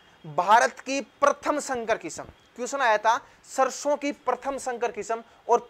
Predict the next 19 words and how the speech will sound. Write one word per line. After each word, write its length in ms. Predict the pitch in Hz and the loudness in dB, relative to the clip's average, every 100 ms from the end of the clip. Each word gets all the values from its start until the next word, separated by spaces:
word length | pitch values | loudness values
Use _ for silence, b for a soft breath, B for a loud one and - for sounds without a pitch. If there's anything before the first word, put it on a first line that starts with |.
| - | -6
पूरे 300 | 302 302 302 | -4 -2 -4
पेपर 420 | - 247 240 240 | 0 0 0 0
कृषि 320 | 226 220 - 240 | -2 -4 -4 -8
प्रयोग 300 | 226 220 220 | -2 -2 -4
दो 220 | 180 196 | -2 0
हज़ार 240 | 214 226 196 | 4 2 2
बारह 300 | 170 185 202 | 2 4 4
के 180 | 202 208 | 2 -4
अंदर 260 | 170 190 | -4 -8
दो 220 | 160 156 220 | -6 -2 -2
ही 100 | 254 | -2
क्वेश्चन 320 | 226 226 220 - | -8 -10 -10 -6
technical 420 | 196 185 175 175 | -6 -6 -8 -8
question 320 | 175 165 190 | -10 -12 -8
थे। 120 | 190 220 b b b b | -4 -6 b b b b
एक 180 | 233 233 | 2 2
तो 80 | 247 | -2
ये 160 | 233 240 | -2 0
था 180 | 240 | 2